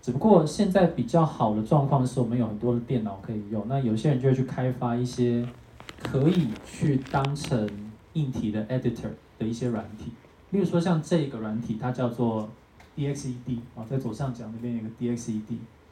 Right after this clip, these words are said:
它本身就是一个模仿、模拟D X seven引擎的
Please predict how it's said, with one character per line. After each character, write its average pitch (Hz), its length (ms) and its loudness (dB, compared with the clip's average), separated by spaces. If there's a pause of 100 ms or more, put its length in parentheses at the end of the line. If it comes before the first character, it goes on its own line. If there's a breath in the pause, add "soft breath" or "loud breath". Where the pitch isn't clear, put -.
(360 soft breath)
它 214 100 6
本 120 320 2
身 170 300 4
就 170 160 6
是 143 200 -2
一 135 200 2
个 110 280 -2 (240)
模 120 460 4
仿、 120 400 0 (140)
模 117 320 0
拟 135 280 -2 (200)
D 127 200 2
X - 160 -4
seven 123 180 2
引 104 220 -6
擎 107 380 -4
的 104 260 -2